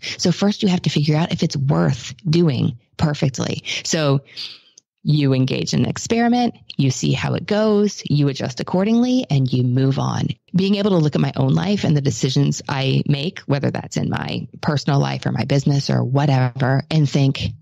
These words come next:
"Let's just try it and see what happens." Like, any outcome I get is data.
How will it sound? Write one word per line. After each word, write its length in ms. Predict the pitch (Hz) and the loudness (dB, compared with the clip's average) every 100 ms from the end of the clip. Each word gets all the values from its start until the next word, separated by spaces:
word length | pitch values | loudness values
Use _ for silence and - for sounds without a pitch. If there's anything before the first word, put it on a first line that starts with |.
| - - | -14 -2
"Let's 140 | 190 - | -2 0
just 240 | 262 - | -2 -2
try 240 | - 160 | 0 2
it 140 | 160 - | 2 2
and 160 | 143 | 0
see 140 | - 170 | 2 0
what 160 | 170 | 0
happens." 560 | - 147 139 135 175 - | -2 -2 0 0 0 0
Like, 140 | 147 139 - | 0 0 -2
any 280 | 180 180 196 | 0 2 2
outcome 320 | 147 151 165 | -2 0 2
I 80 | 156 | 2
get 260 | 151 151 - | 0 -2 2
is 180 | 135 135 | 0 0
data. 340 | 135 127 - | -2 -2 -4